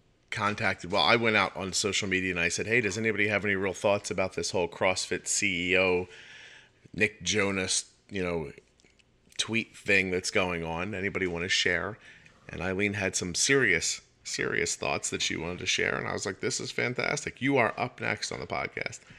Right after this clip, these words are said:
So, for those of you who don't know, there's Basil, for, and it's not gonna stop. For those of you who don't know, the C E O of CrossFit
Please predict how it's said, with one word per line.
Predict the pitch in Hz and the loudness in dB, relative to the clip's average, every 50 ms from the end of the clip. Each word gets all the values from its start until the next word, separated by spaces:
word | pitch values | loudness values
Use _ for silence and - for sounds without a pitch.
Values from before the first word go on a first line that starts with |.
| - - - - - - - _ | -20 -20 -20 -20 -20 -20 -20 _
So, | - - 123 117 113 113 113 107 - - - - _ _ _ _ _ _ _ | -4 2 6 8 8 8 8 8 4 0 -8 -18 _ _ _ _ _ _ _
for | - - 120 | -4 -2 2
those | 117 127 143 143 139 | 4 6 4 4 4
of | 151 131 | 0 2
you | 127 123 120 | 2 0 2
who | 117 107 - | 2 2 2
don't | 113 117 123 - - | 4 4 2 2 0
know, | - 101 98 98 95 92 92 90 - | 0 0 2 2 2 0 0 -4 -6
there's | 78 80 76 71 - | -6 -6 -6 -6 -6
Basil, | - 78 76 82 90 113 120 - - - - - - - | -8 -8 -8 -6 -6 -8 -8 -8 -12 -12 0 2 4 6
for, | 127 123 - - - | 6 4 2 0 -4
and | 82 87 87 87 85 82 76 | -6 -4 -4 -6 -6 -6 -6
it's | 76 - | -6 -6
not | 82 73 - | -6 -6 -6
gonna | 78 71 73 | -8 -8 -6
stop. | - - 87 113 - - - - - - - | -2 -2 -2 -2 -4 -6 -12 -16 -16 -18 -6
For | - 120 113 | 2 4 6
those | 104 113 120 135 139 135 | 6 8 8 6 6 6
of | 135 117 | 4 2
you | 117 113 113 | 2 2 0
who | 113 | 2
don't | 101 101 98 95 92 - - | 2 2 2 2 0 -2 -4
know, | 92 90 87 85 85 85 | -6 -4 -4 -2 -4 -4
the | - - 92 92 90 85 71 - - - | -4 -2 -2 -2 -2 -2 -4 -6 -6 -2
C | - - - 131 131 131 110 123 | 0 0 2 2 0 2 4 4
E | 113 | 6
O | 104 101 95 | 6 6 4
of | 62 82 95 - | 2 0 -4 -8
CrossFit | - - 92 87 85 87 - - - - 73 76 76 | -6 -2 0 0 0 0 -2 -4 -4 -2 -2 -2 -2